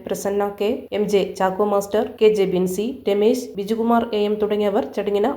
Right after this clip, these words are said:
ആശംസകൾ അറിയിച്ച് സംസാരിച്ചു. ഇരട്ടി ഹൈസ്കൂൾ സ്റ്റാഫ് സെക്രട്ടറി കെ വി പ്രസാദ് ചടങ്ങിന് നന്ദി പറഞ്ഞു.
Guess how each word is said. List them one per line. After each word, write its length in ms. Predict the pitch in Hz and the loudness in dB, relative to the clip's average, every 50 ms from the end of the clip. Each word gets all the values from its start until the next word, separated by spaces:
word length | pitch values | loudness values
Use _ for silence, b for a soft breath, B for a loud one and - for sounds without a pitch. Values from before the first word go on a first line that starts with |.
| - 202 | 0 0
ആശംസകൾ 420 | 202 202 - 214 208 - 214 208 208 202 | 0 0 -4 -6 -2 -2 -2 0 0 2
അറിയിച്ച് 300 | 202 208 202 202 - - - | 2 0 0 -2 -6 -8 -8
സംസാരിച്ചു. 520 | 165 160 - - 147 143 147 - - 262 254 - - - 196 | -8 -8 -6 -8 -8 -8 -6 -4 -4 -4 -4 -4 -4 -4 -4
ഇരട്ടി 220 | 190 180 202 202 202 | -2 0 -2 -2 0
ഹൈസ്കൂൾ 420 | 208 196 196 190 190 - 202 214 254 269 - | 0 0 0 -2 -2 0 0 2 2 0 -4
സ്റ്റാഫ് 280 | - - 202 196 196 - - | -4 -2 -2 -2 -2 -4 -8
സെക്രട്ടറി 360 | 196 190 190 185 190 208 247 311 - - - | -4 -4 -2 0 0 0 0 0 -4 -2 -2
കെ 60 | 208 196 202 | 0 0 0
വി 60 | 202 202 | -2 -2
പ്രസാദ് 420 | 202 202 190 - 196 180 170 180 - 208 | -2 -4 -2 -2 -2 -2 -2 -2 -2 0
ചടങ്ങിന് 340 | 196 202 202 202 185 156 143 - 196 | 0 2 2 2 0 0 -2 -2 -4
നന്ദി 220 | 190 190 185 165 - | -2 -2 -2 -2 -2
പറഞ്ഞു. 260 | 147 147 147 170 233 | -4 -4 -2 -4 -4